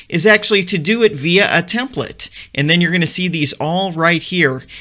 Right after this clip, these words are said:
And there are a bunch of goodies in here. So some of these are the usual suspects, right? You get your WooCommerce breadcrumbs,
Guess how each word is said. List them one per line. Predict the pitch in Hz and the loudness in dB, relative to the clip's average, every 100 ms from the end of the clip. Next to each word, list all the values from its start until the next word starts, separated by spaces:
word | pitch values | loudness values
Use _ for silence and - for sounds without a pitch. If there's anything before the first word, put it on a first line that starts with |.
| - | -10
And | - 143 143 135 | -2 0 0 2
there | 143 175 185 | 4 4 4
are | 175 180 185 | 2 2 2
a | - 151 | 0 2
bunch | 139 170 175 | 2 2 2
of | 143 | 0
goodies | 131 165 156 | 0 0 2
in | 143 147 | 0 0
here. | 147 | -2
So | 185 226 | -2 0
some | 311 311 | 0 -2
of | |
these | 277 240 | 0 2
are | 233 | 2
the | 185 | 2
usual | 160 185 202 202 175 | 2 2 4 2 2
suspects, | - 143 135 135 120 - | 2 2 0 -2 -4 0
right? | 139 139 - - - - | 2 2 -2 -14 -12 -4
You | 143 | 0
get | 139 143 | 2 4
your | 151 135 | 2 0
WooCommerce | 175 143 202 196 202 190 180 | -2 -4 -2 2 0 0 -4
breadcrumbs, | - 175 175 180 175 170 170 - | 0 0 0 0 0 0 -2 -4